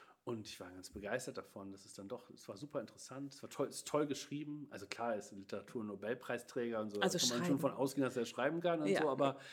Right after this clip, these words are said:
Speaker 1: aber wie er schreibt, ist wirklich einzigartig. Sowas habe ich auch noch nicht gelesen.
Speaker 2: Was hat dich fasziniert?
Speaker 1: Die Sprache.
Speaker 2: Ja, aber was
Speaker 1: Sprache.
Speaker 2: an der Sprache? Kannst du das, ähm,
Speaker 1: Also,
Speaker 2: beschreiben?
Speaker 1: ja, was, was, was interessant war, er, er sagt nicht wirklich, wo das spielt.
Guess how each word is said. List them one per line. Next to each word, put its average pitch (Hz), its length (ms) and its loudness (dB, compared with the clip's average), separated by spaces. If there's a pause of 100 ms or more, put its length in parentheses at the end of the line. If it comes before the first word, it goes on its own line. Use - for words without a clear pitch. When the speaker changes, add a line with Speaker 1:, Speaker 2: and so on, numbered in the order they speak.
(260)
Speaker 1:
aber 135 200 4
wie 170 140 0
er 233 120 4
schreibt, 170 400 -4
ist 139 140 -8
wirklich 160 320 -2
einzigartig. 135 920 -4
Sowas 139 260 -4
habe 135 140 -4
ich - 100 -10
auch 123 60 -6
noch 120 100 -4
nicht 110 260 -8
gelesen. 98 520 -10 (280)
Speaker 2:
Was 220 140 4
hat 254 120 2
dich 247 120 -6
fasziniert? 220 540 0 (520)
Speaker 1:
Die - 60 -12
Sprache. 185 500 -10 (560)
Speaker 2:
Ja, 175 100 6
aber 180 120 4
was 185 120 6
Speaker 1:
Sprache. 196 100 0
Speaker 2:
an 196 60 2
der 170 100 4
Sprache? 170 520 -6
Kannst 190 240 -4
du 190 40 -2
das, - 460 -4
ähm, 170 440 0
Speaker 1:
Also, 143 240 4
Speaker 2:
beschreiben? 185 360 8
Speaker 1:
ja, 175 280 6
was, 143 220 0
was, 147 240 -2
was 151 200 0
interessant 156 520 -2
war, 170 180 6
er, 143 360 6
er 143 80 2
sagt 170 280 2
nicht 151 180 0
wirklich, 160 380 -2
wo 147 120 -2
das 156 180 -8
spielt. - 480 -2